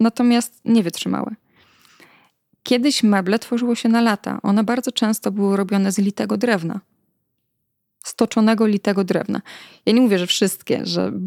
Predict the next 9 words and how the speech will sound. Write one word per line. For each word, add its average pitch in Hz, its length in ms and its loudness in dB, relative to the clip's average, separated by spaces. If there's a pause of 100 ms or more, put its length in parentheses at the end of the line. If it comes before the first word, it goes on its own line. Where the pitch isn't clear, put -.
są 247 240 2
oczywiście 190 440 0
takie 185 240 0
meble, 175 280 2
które, 170 640 0 (300)
mm, 165 640 0 (140)
które 190 300 0
nie 196 200 6
wytrzymały 170 840 2